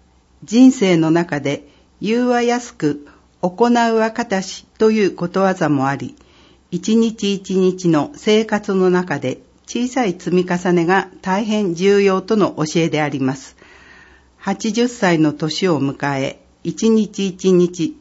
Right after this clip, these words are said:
充実した生活を送りたいと思います。大森茂彦、立町。住民の切実な願いが一つずつ実現していくことは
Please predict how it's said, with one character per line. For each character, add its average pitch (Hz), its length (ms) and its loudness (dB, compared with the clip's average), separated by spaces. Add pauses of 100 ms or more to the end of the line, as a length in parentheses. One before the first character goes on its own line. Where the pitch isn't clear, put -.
(140)
充 226 280 0
実 220 420 -6
し - 60 -14
た - 260 2
生 190 240 -2
活 180 360 -4
を 202 100 2
送 - 300 -4
り 160 100 -10
た 160 180 -4
い 151 120 -6
と 208 120 -2
思 151 320 -2
い 139 60 -4
ま 139 180 -4
す。 - 380 -20 (1120)
大 240 240 4
森 247 340 2
茂 233 380 0
彦、 - 440 -6
立 170 240 -2
町。 - 500 -4 (2000)
住 240 240 4
民 240 380 6
の 214 240 0 (200)
切 202 420 -2
実 240 300 0
な 226 160 4
願 220 380 2
い 151 80 4
が 139 220 -2 (280)
一 - 240 0
つ 240 160 0
ず 240 160 -2
つ 160 220 2
実 156 360 -6
現 220 300 4
し - 40 -12
て 185 120 2
い 190 100 2
く - 120 -20
こ 190 120 -4
と 175 160 -2
は 131 240 -2